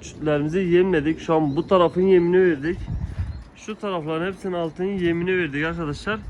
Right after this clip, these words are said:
Sadece geriye ne kaldı? Bir, iki, üç yuvamız kaldı.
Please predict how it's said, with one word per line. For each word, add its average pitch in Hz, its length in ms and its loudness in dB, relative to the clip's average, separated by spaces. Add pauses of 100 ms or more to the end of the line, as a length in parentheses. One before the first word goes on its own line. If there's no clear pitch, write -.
(360)
Sadece 220 520 2
geriye 214 340 0
ne 240 120 -2
kaldı? 202 360 -4 (200)
Bir, 190 260 0 (320)
iki, 165 300 -8
üç 233 400 -8
yuvamız 202 500 -6
kaldı. 196 460 -6